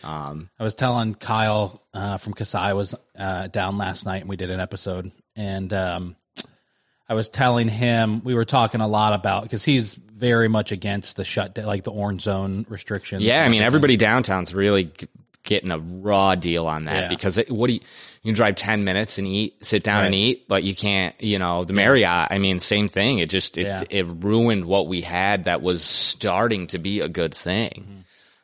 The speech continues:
Speaker 2: Mm-hmm.
Speaker 1: Um, and it, I, I'm not opposed to shutdowns. I'm not opposed to keeping people safe and all that kind of stuff. But
Speaker 2: Yeah.
Speaker 1: when you really look at what's happening,
Speaker 2: Right.
Speaker 1: it's, it's,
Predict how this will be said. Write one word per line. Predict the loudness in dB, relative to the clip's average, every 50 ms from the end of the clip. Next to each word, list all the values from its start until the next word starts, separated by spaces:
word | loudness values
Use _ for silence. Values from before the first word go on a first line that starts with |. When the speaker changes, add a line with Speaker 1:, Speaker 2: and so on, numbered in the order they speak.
| _ _ -10
Speaker 2:
Mm-hmm. | -8
Speaker 1:
Um, | -6 -4 -4 -4 -4 -6 -6 -8 -10 -12 _
and | -6 -2 -2
it, | -2 -2 -4 _ _ _ _ _ _ _ _ _ _ _ _ -18
I, | -18 _ _ _ -2
I'm | 0 0 2
not | 2 2 2
opposed | 2 0 -2 -4 -12 -6 0 2 4 4 4 2 0 -2 -4
to | -6
shutdowns. | -6 -2 0 0 0 0 0 -2 -2 0 0 -2 -2 -2
I'm | -2 -2 -2
not | -2 -2 -2
opposed | -4 -4 -4 -4 -4 -2 -4 -6 -8
to | -10
keeping | -12 -8 -6 -6 -6 -6 -6
people | -8 -8 -8 -6 -6
safe | -2 0 0 0 0 -2
and | -4
all | -4 -2
that | -2 -2 -2
kind | -2 -4 -4 -4
of | -4
stuff. | -2 0 0 0 0 -2 -2
But | -2 -2 -2
Speaker 2:
Yeah. | -2 -6 -10 -12 -14 -18 -14 -6
Speaker 1:
when | -2 0
you | 0 0
really | 0 0 0 2 2 0 0
look | 0 -2 -2 0 0
at | -2 0
what's | 0 -2 -4 -4
happening, | -4 -2 -2 -2 -2 -2 -2 -2 -2 -2 -4 -6 -10 _ _ -10
Speaker 2:
Right. | -8 -8 -6 -6 -6
Speaker 1:
it's, | -6 -2 -2 0 0 -2 -2 -6
it's, | -6 -6 -4 -2 -2 -2 -2 -4